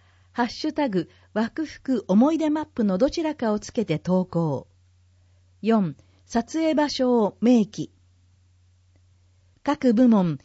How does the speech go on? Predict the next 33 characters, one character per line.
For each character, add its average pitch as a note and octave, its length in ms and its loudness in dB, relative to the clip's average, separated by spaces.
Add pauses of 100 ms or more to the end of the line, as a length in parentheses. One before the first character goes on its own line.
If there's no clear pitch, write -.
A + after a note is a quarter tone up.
(220)
い C4 180 4
い D#4 40 2
ね D#4 120 0
数 A#3+ 300 -2
が F3 260 -2
最 G3 320 -2
も C#4+ 240 4
多 C#4 80 0
か G#3+ 120 -4
っ G#3 120 -10
た F3 100 -4
三 A#3 280 0
人 A3+ 260 4
に、 D#3 180 -2 (440)
オ G3+ 80 4
リ C#4+ 100 4
ジ D#4 140 -4
ナ D4 100 2
ル C#4 140 2
グ B3+ 140 2
ッ G3 60 -2
ズ E3 160 -10
と、 C#3 220 -4 (400)
歌 G#3+ 140 -4
唱 C#4 360 0
清 C4+ 260 0
泉 C#4 340 -2
堂 A#3+ 200 2
の G#3 160 0
焼 F#3+ 340 -2
き - 20 2
菓 G#3+ 120 0
子、 - 280 -10